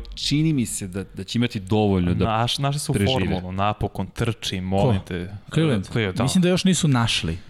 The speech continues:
Speaker 3: Mi smo je videli, ali mislim da oni još nisu našli. To će, ovaj meč će da nam pokaže da li su našli. Ukoliko
Speaker 2: Mhm.
Speaker 3: počnu opet da eksperimentišu sa Bakerom i
Speaker 2: Nadam
Speaker 3: nekim,
Speaker 2: se da neće.
Speaker 3: e,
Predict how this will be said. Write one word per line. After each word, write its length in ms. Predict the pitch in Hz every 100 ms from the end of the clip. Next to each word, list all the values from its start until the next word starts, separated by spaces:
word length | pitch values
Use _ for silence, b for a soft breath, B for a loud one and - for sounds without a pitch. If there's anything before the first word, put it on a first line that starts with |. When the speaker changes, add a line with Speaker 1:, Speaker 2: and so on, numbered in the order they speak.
| - -
Speaker 3:
Mi 120 | 120
smo 180 | - 110
je 60 |
videli, 400 | 104 143 110 101
ali 160 | 98 98
mislim 260 | 117 -
da 120 | 123 123
oni 140 | 139
još 140 | 139
nisu 260 | 151 147 147
našli. 500 | 117 101 - 143 151 - B B B B -
To 140 | 143
će, 180 | - 156
ovaj 300 | - 135 190
meč 160 | 170 156
će 140 | -
da 60 | 143
nam 100 | 127
pokaže 280 | 135 151 127
da 60 |
li 60 | 127
su 140 | -
našli. 320 | 110 110 - 131
Ukoliko 280 | - 135
Speaker 2:
Mhm. 100 | 120
Speaker 3:
počnu 300 | 107 107 107
opet 180 | 139 127
da 60 | 107
eksperimentišu 720 | - - 117 113 113 123 120
sa 140 | -
Bakerom 400 | 110 104 135 123
i 60 | 110
Speaker 2:
Nadam 120 | 101
Speaker 3:
nekim, 160 | 98 110
Speaker 2:
se 120 | 98
da 120 | 98
neće. 180 | 95 95 - -
Speaker 3:
e, 280 | 143 110